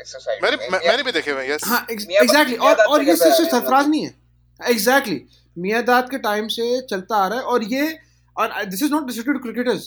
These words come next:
Speaker 3: हमारे घर के अंदर भी आप देखिए, normally जो बंदा, अगर आप चार लोग के, लोग ग्रुप में बैठे हुए होंगे, चाय पी रहे होंगे और उनमें से एक इस तरह बोल रहा होगा ना,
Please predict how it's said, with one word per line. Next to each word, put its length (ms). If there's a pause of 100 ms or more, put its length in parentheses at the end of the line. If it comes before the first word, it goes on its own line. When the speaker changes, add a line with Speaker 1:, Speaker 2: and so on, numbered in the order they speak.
(160)
Speaker 3:
हमारे 380
घर 280
के 120
अंदर 280
भी 440
आप 340
देखिए, 220
normally 400
जो 160
बंदा, 560 (320)
अगर 220
आप 180
चार 180
लोग 160
के, 360
लोग 460
ग्रुप 380
में 80
बैठे 240
हुए 100
होंगे, 220
चाय 200
पी 140
रहे 80
होंगे 260
और 140
उनमें 120
से 160
एक 100
इस 140
तरह 100
बोल 220
रहा 80
होगा 160
ना, 140